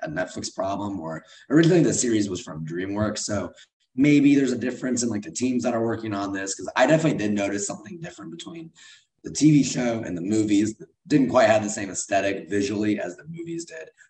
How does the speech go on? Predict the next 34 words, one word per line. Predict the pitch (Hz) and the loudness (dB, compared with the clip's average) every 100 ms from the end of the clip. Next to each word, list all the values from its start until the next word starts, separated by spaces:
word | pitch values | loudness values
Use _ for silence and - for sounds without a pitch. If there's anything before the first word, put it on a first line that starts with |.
| _ | _
However, | 156 147 131 127 - - _ | 6 6 4 -2 -8 -20 _
like | 107 | -4
I | 98 | -4
said, | - - - _ _ _ _ | -6 -14 -20 _ _ _ _
plot | 120 104 90 | 2 4 4
was | 92 | -2
great | - 85 73 | -4 -6 -6
and | 80 | -8
everything. | 78 78 76 76 - _ _ _ - | -10 -10 -12 -16 -20 _ _ _ 4
Other | 185 | 4
things | 170 180 170 - | 6 6 4 4
to, | 165 | 6
you | 147 135 | 8 6
know, | 139 131 | 4 0
kinda | 143 139 127 | -2 -2 -2
just | 123 | -4
say | 147 139 | -4 -2
is, | 139 120 | -2 -4
like, | 123 123 - | -6 -8 -4
there's | 139 147 | 2 4
this | 151 - | 4 2
friendship | 147 156 - 120 | 2 2 2 -4
between | - 113 113 104 104 | -8 -8 -4 -4 0
Poe | 107 117 120 120 | 0 0 0 -2
and | 110 107 | -4 -4
this, | 98 98 | -4 -2
um, | 92 92 87 82 82 - - | -2 -2 -4 -6 -12 -16 -10
this | 98 - - - | -8 -10 -16 -8
character | 110 107 110 113 | -4 -4 -4 -4
in | 107 104 | -2 -4
the | 101 98 | -4 -6
show | 98 104 | -6 -6
called | 101 87 80 | -4 -6 -6
Blade. | 85 95 98 92 | -8 -4 -2 -2